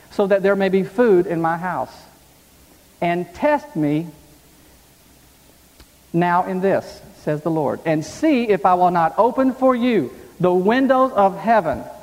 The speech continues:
and pour out for you and you and you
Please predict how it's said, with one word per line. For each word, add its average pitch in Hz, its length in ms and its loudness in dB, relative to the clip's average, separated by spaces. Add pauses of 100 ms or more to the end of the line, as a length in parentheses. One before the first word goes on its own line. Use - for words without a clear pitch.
(720)
and 190 220 -4
pour 269 360 2
out 226 520 -2
for 226 280 4
you 220 480 0 (1600)
and 233 600 -2
you 220 320 2 (2000)
and 214 480 0
you 214 340 0